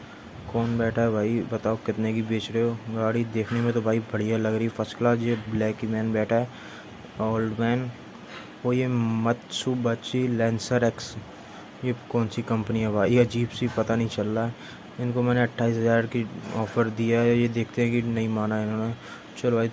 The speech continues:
तीस हज़ार करके देख लेते हैं। और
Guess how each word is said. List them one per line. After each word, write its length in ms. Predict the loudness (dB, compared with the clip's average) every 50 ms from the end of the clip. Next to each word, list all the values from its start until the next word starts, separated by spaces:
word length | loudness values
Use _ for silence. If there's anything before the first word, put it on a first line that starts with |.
| -2 -2
तीस 240 | 0 0 0 2 4
हज़ार 200 | 4 4 4 4
करके 300 | 4 2 2 2 0 0
देख 220 | 2 2 0 2 2
लेते 300 | 2 2 2 2 2 2
हैं। 200 | 2 2 0 -2 -6 -12 -16 -18 -18 -18 -16 -14 -14 -14 -14 -16 -18 -18 -18 -18 -18 -18 -18 -16 -12 -8 -4
और 220 | -2 -2 -2 -2